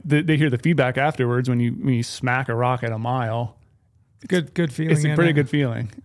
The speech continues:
Speaker 1: It's a pretty cool, pre-, pretty cool experience.
Speaker 2: I think those, and it, a lot of that's just confidence building.
Speaker 1: Yeah.
Speaker 2: I, I mean, that was another thing I thought about. Like I said, I, I shot okay, I shot okay on Thursday. I mean, I shot good. Uh, Friday, I shot great.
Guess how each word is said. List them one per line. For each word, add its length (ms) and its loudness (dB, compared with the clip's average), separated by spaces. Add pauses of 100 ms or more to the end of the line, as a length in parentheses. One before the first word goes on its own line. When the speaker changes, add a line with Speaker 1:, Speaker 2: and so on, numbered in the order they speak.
Speaker 1:
It's 120 -10
a 40 -8
pretty 200 0
cool, 320 -2
pre-, 160 -6
pretty 180 -4
cool 120 0
experience. 540 -4 (100)
Speaker 2:
I 80 2
think 240 -2
those, 260 0
and 160 0
it, 440 -4 (300)
a 60 -2
lot 180 0
of 60 -4
that's 200 0
just 220 -6
confidence 680 -4
building. 500 -4
Speaker 1:
Yeah. 120 2
Speaker 2:
I, 100 0 (140)
I 40 -2
mean, 160 0
that 100 -2
was 140 -2
another 260 -4
thing 220 -8
I 60 -6
thought 260 -4
about. 440 -4 (460)
Like 220 -8
I 60 -4
said, 300 -8
I, 220 -4
I 80 -8
shot 240 -4
okay, 300 -4
I 80 -6
shot 180 -6
okay 500 -6 (140)
on 360 -6
Thursday. 500 -6
I 600 -12
mean, 80 -2
I 40 -2
shot 260 -8
good. 380 -4 (720)
Uh, 300 -4
Friday, 360 0
I 60 -2
shot 380 -6
great. 400 -6